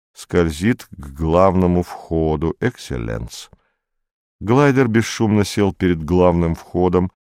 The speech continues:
Немедленно на пульте вспыхнула сигнальная лампочка, и мягкий голос киберинспектора произнёс с укоризной:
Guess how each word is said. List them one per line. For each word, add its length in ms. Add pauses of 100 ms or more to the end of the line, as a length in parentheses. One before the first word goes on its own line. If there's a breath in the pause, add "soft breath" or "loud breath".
(380)
Немедленно 640
на 100
пульте 360
вспыхнула 680
сигнальная 580
лампочка, 600
и 100
мягкий 400
голос 400
киберинспектора 960
произнёс 520
с 80
укоризной: 640